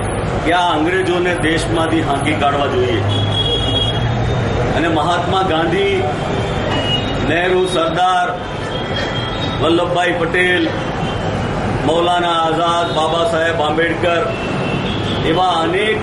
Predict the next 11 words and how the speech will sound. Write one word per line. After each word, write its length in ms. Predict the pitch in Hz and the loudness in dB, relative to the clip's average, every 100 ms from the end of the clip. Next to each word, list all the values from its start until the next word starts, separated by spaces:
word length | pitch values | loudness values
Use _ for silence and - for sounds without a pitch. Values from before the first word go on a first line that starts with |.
| 165 160 | -2 0
મહાન 320 | 165 175 180 165 | 0 0 0 0
વિભૂતિઓ 560 | 156 170 170 180 175 165 - - - - - - - - - - - - - - | 0 0 0 0 2 2 0 -2 -4 -4 -4 -2 -2 -2 -2 -2 -2 0 0 0
આ 340 | 175 185 180 156 147 - - - - - - - - - 156 | 2 2 2 0 -2 -2 -2 -2 -2 -2 -2 -2 -2 0 2
આંદોલનમાં 760 | 160 175 180 170 175 170 165 143 | 2 2 2 0 0 0 0 0
જોડાયા. 460 | 143 156 135 - - - - - - - - - - - - - - - | 0 2 2 0 -2 -2 -2 -4 -4 -4 -4 -4 -2 -2 -2 -2 -2 0
અને 120 | 151 | 0
આ 140 | 180 196 | 2 2
આંદોલનની 680 | 185 185 190 190 190 196 202 - | 0 2 2 2 0 0 0 0
પ્રક્રિયાને 680 | 165 160 170 180 180 185 185 | -2 0 0 2 2 2 0
સફળ 380 | 147 147 160 175 | 0 0 2 2
બનાવવા 420 | 160 170 170 170 | 2 2 2 2